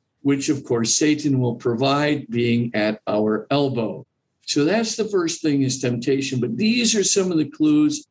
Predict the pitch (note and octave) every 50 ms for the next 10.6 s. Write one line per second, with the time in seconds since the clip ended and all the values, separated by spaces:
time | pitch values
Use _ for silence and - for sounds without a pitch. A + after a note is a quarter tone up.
0 | _ _ _ _ _ - - C#3 C3+ C3+ C#3 C#3 C3+ C3+ C3 - - _ _ -
1 | C3 C3+ C#3 D3 C#3+ C#3 C3 B2+ B2+ B2 B2 B2 B2+ B2+ A#2+ A2+ A2 A#2 B2 B2+
2 | B2 A#2+ B2 B2 A#2+ B2 - - B2 A#2 A2+ A#2 - - C3 A#2+ G#2+ - A#2 A2+
3 | - - - C3 B2 - - - - - - - _ _ _ _ _ _ - A2
4 | A2+ - - E3+ E3+ E3+ F3+ F#3 E3 - E3+ E3+ E3 E3 E3 D#3+ D3+ D3+ D#3 D3
5 | D3 D3+ D3 - C3+ C3+ C3+ C3 - C#3 C3 B2+ C3 - C#3+ C3+ C#3 C3+ B2+ C3+
6 | B2+ B2 A2+ A#2 - A2+ A2 G2 G#2+ B2+ D3 D3+ D#3 D#3+ D#3+ - D3+ D3 C3+ C3+
7 | C3+ C3 B2+ B2 - A#2+ A#2+ A#2+ A2+ A2 - - A2 G#2 - - - B2 A#2+ A#2+
8 | B2 - - - _ _ _ _ _ _ _ _ _ _ _ _ _ _ _ _
9 | _ _ _ B2 B2 B2 A#2 A#2+ B2+ C3 C3+ C3+ C#3+ C#3 C3 C3+ C#3+ - - C3
10 | B2 B2 A#2+ A#2+ A#2 A2+ - - - - A2+ -